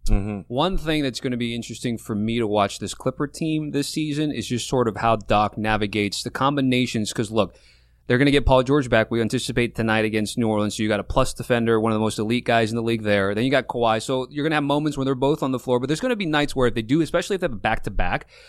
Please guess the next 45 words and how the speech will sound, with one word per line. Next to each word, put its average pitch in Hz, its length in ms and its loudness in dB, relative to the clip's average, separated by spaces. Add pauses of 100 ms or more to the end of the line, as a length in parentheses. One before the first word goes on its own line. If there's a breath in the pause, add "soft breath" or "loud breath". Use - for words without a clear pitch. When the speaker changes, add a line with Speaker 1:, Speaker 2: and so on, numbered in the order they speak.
(180 loud breath)
Speaker 2:
where 127 120 0
you 127 100 4
have 117 160 2
P 202 160 -2
G 165 180 0
playing 147 340 2
one 135 200 2
night 127 300 0
and 139 100 -4
you 117 40 0
got 117 140 0
Kawhi 123 320 2
playing 127 220 0
the 113 160 0
other. 113 240 2
You're 104 120 -2
not 120 120 0
gonna 120 100 -6
play 117 140 0
both 113 320 0
of 110 80 -4
them 110 160 -2
on 104 80 -2
back-to-back. 107 560 0
So, 110 300 -2
so 127 120 -8
Beverley's 143 460 0
still 139 160 0
gonna 131 140 -2
have 110 260 -4
those 143 260 0
responsibilities, 143 800 -4
guys, 135 260 -2
but 120 100 -4
I 117 60 -4
think 156 120 -4
it's 127 80 -8
gonna 139 100 -4
be 123 40 -4
really 143 300 -2
interesting 127 400 -6 (320 loud breath)
how 143 220 0
Doc 135 320 0
sort 131 180 -6
of 117 180 -8